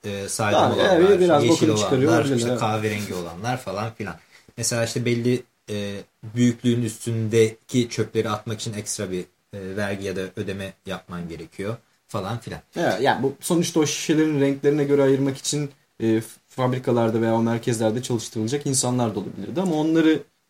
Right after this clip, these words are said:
Speaker 1: Yani.
Speaker 2: kullanmak yerine insanlara bu bilinci vermişler.
Speaker 1: Adamın teki Japonya'dan git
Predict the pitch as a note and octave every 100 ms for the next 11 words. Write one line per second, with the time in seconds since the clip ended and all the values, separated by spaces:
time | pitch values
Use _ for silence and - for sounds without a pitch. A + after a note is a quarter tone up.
0 | A#3 B3 D#3 F2+ - A#2 G#2+ G2 G2 -
1 | G2+ E3+ A#3+ E3+ C#3+ D#3 D3+ D#3 C3+ A2
2 | G#2+ G2+ F#2+ G2+ - G2 - - - -
3 | - _ _ _ _ _ - - C#3 D3+
4 | F#3 A#3 F#3 F3+ A3+ D3 B2+ D3+ G3 G3
5 | F#3+ F3 E3+ D#3+ F#3